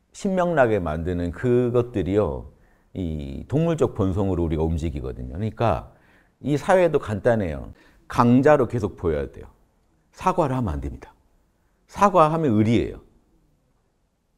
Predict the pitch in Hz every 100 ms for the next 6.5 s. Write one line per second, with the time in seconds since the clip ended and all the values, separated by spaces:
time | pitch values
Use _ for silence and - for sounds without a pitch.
0 | _ - 113 120 98 110 - - _ -
1 | 107 80 82 - 73 95 113 117 147 123
2 | 98 101 95 87 71 69 - _ _ _
3 | _ _ _ _ _ - 98 123 110 107
4 | 85 95 151 143 127 113 101 - 82 92
5 | 87 - - 87 92 82 90 95 - 92
6 | 78 87 87 85 85